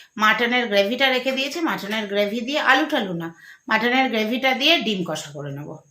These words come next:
কষা না, গ্রেভি রয়েছে, ওই দিয়ে তো আর কষা হবে না, ওই মাখা মাখা মতন হবে।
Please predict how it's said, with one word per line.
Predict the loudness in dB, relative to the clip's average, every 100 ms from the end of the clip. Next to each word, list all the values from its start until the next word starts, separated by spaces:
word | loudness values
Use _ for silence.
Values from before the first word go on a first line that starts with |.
| _ _ 0
কষা | 2 2 0 2
না, | 0 -2 -10 -8 -6 -4
গ্রেভি | -2 -2 0 2
রয়েছে, | 2 0 0
ওই | 2
দিয়ে | 0
তো | 2
আর | 0 0
কষা | 0 0 0
হবে | -2 -6
না, | -10 -14 -20 -16 -2
ওই | 6 8
মাখা | 8 4
মাখা | 2 2 2
মতন | 0 0 -2 0
হবে। | -2